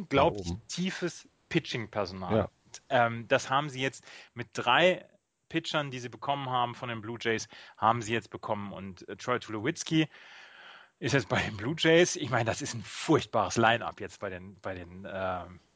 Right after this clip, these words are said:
Speaker 2: bei den Toronto Blue Jays mit den anderen Trades noch.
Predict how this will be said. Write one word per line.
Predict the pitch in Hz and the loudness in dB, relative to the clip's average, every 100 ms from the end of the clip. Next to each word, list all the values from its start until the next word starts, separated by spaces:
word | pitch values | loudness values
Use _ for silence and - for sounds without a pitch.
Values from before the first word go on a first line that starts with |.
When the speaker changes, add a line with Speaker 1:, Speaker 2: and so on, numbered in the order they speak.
| _ - | _ -14
Speaker 2:
bei | - 92 82 82 85 | -6 -2 -2 -4 -8
den | 113 | -10
Toronto | - 107 101 101 | -6 -4 -4 -6
Blue | 92 139 | -6 -4
Jays | 117 98 92 | 0 0 0
mit | 110 | -4
den | 107 | 0
anderen | 107 139 123 113 | 2 4 4 2
Trades | - 113 110 104 | 0 0 0 -2
noch. | 113 | -4